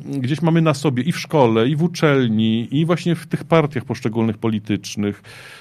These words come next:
no, że właściwie, no, wygrywa cwaniak i spryciarz, prawda, no to gdzieś moim zdaniem serce uczciwego, przyzwoitego człowieka się burzy,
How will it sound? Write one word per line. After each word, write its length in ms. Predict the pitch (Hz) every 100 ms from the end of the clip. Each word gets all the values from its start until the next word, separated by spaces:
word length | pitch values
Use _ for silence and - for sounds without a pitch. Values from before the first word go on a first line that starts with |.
| _
no, 80 | 131
że 80 | 139
właściwie, 420 | 151 147 165 160 147 - - 123
no, 140 | 151
wygrywa 560 | 139 151 156 185 165 170
cwaniak 840 | - - - 165 143 131 127 131
i 60 | 151
spryciarz, 760 | - 135 113 - 101 160 -
prawda, 560 | - 139 135 151 156 143
no 100 | 143
to 140 | 151
gdzieś 360 | 147 135 180 165
moim 280 | 151 156 139
zdaniem 540 | - 135 147 147 143
serce 640 | 131 160 156 151 - 143 135
uczciwego, 880 | 135 127 - - 127 156 135 139
przyzwoitego 580 | 135 127 123 127 135 139
człowieka 460 | 135 120 131 131 131
się 140 | -
burzy, 360 | 104 104 82